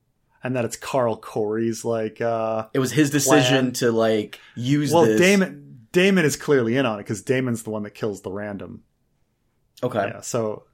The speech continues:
Speaker 1: so, I mean, it's possible that Daemon did it. I mean, 'cause Daemon fought in the war with Laenor. He, he likes Laenor. So it's possible that Rhaenyra is super evil and wanted to kill Laenor, and then Daemon just, like, went and killed a random guy,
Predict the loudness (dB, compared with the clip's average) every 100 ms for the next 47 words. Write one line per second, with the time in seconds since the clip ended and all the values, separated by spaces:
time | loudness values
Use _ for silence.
0 | -2 2 2 2 -2 0 2 2 0 -2
1 | 0 0 0 0 -2 0 -2 0 -2 0
2 | 2 2 0 2 2 0 -4 -2 -2 -2
3 | -8 -10 -10 -12 -10 -10 -8 -6 -4 -4
4 | -6 -12 -12 -12 -16 _ _ -20 _ _
5 | 2 2 2 -2 -4 0 2 2 2 0
6 | 0 -2 -2 -2 -4 -6 -4 -4 -4 -6
7 | -6 -6 -6 -8 -8 -8 -6 -6 -6 -6
8 | -8 -12 -14 _ _ -8 -4 -2 0 0
9 | 0 -2 -4 -8 -6 -6 -4 -2 -4 -2
10 | -4 -4 -4 -4 -2 -2 -2 -2 -2 -4
11 | -6 -8 -6 -8 -10